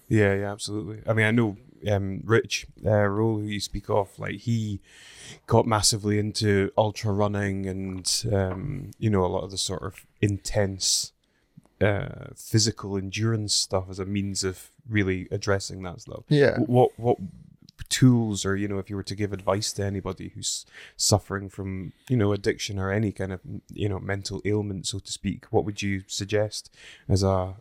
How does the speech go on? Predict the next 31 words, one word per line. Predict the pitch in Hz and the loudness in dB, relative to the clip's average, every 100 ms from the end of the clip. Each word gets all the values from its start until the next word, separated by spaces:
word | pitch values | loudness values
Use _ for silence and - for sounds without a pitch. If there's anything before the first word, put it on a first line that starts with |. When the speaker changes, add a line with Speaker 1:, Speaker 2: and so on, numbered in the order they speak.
| 104 | -8
Speaker 1:
as | 98 | -4
a | |
means | 98 98 98 98 | -2 -2 -2 -4
of, | 92 98 | -4 -2
um, | 92 92 95 95 - - | -4 -4 -10 -16 -18 -2
addressing | 104 98 98 - 101 | 0 2 0 0 -6
it | 92 | -6
or, | - 95 _ - | -8 -12 _ -8
or | 95 | -8
sort | - - | -6 -12
of | - | -2
coping? | 117 - - - - - - - - | 0 0 -2 -8 -20 -18 -4 -4 4
Speaker 2:
Um, | 156 160 160 160 160 151 139 _ _ | 6 8 4 0 -2 -6 -10 _ _
find | - - 104 104 | -12 2 2 4
an | 104 | 0
outlet | 110 - 120 - _ _ _ _ | 0 0 0 0 _ _ _ _
in | 110 101 98 | 0 0 0
terms | - 104 101 101 | -2 -2 -2 0
of | 98 98 - _ | 0 0 -6 _
whether | 107 104 92 | -2 0 0
it's | - | 2
exercise | 98 - 95 - 104 101 104 117 | -2 -2 -8 0 2 2 2 4
or | |
Speaker 1:
Mm-hmm. | 107 | 4
Speaker 2:
whatever, | 98 104 110 107 | 4 2 0 0
but | 98 95 - _ _ _ _ _ - | 2 2 0 _ _ _ _ _ 0
there's | 95 | 6
always | 104 104 104 | 8 6 2
a | |
danger | 101 107 104 104 98 | -2 -4 -4 -2 0
of | 95 - | -2 -6